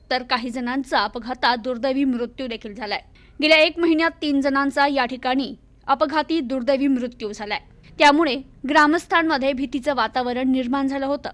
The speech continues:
त्यावर आमदार संग्राम जगताप यांनी ग्रामस्थांसह जिल्हाधिकारी यांची भेट घेत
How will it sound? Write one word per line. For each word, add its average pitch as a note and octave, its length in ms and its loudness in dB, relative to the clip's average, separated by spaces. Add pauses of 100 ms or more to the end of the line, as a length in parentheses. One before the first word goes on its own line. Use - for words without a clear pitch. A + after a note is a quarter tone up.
(240)
त्यावर A3+ 260 0
आमदार A#3 280 -2
संग्राम A#3+ 420 -4
जगताप B3 440 -2
यांनी B3+ 320 -2 (340)
ग्रामस्थांसह F4+ 760 4
जिल्हाधिकारी D#4 680 2
यांची C4+ 280 -2
भेट C4 320 -4
घेत - 340 -8